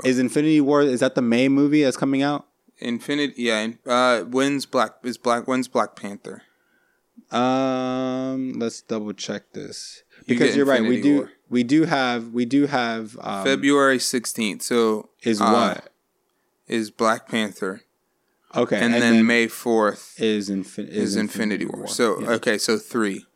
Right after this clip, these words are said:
Speaker 2: We haven't really seen any trailers or anything yet
Speaker 1: Black
Speaker 2: for
Speaker 1: Panther comes out in February?
Speaker 2: Yeah, February sixteenth.
Speaker 1: Wow.
Speaker 2: Um,
Speaker 1: Interesting. Okay.
Speaker 2: So three more.
Speaker 1: That's
Speaker 2: What's the
Speaker 1: crazy.
Speaker 2: better, what's, what one are you most excited for this year?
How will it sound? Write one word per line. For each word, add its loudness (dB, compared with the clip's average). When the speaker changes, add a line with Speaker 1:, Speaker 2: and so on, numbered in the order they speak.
Speaker 2:
We 2
haven't 0
really 2
seen -2
any -4
trailers -8
or -4
anything -8
yet -4
Speaker 1:
Black 2
Speaker 2:
for -2
Speaker 1:
Panther 2
comes -2
out 0
in -2
February? -2
Speaker 2:
Yeah, -10
February -4
sixteenth. -12
Speaker 1:
Wow. -4
Speaker 2:
Um, -6
Speaker 1:
Interesting. -12
Okay. -2
Speaker 2:
So 2
three 2
more. 0
Speaker 1:
That's -4
Speaker 2:
What's 4
the 0
Speaker 1:
crazy. -2
Speaker 2:
better, 4
what's, 0
what 2
one 2
are 2
you 2
most 0
excited 0
for 0
this -8
year? -10